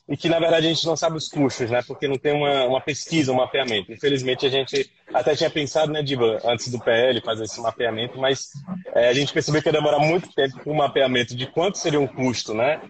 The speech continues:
é, de uma organização da sociedade civil produzindo um prato semanalmente, né? E aí tem diversas sopas. A gente tem sopa vegana que faz, né? É, é,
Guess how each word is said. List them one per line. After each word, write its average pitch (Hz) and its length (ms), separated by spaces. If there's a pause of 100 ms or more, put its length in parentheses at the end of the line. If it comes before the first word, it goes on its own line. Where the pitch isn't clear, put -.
(300)
é, 110 600
de 113 140
uma 139 120
organização 127 560
da 117 80
sociedade 117 340
civil 113 220
produzindo 131 500
um 160 60
prato 117 400
semanalmente, 139 1000 (480)
né? 110 260 (120)
E 160 100
aí 185 100
tem 196 180
diversas 165 440
sopas. 120 220
A - 20
gente - 80
tem 170 140
sopa 156 240
vegana 131 420
que - 180
faz, 117 380
né? 113 160 (500)
É, 110 840
é, 98 60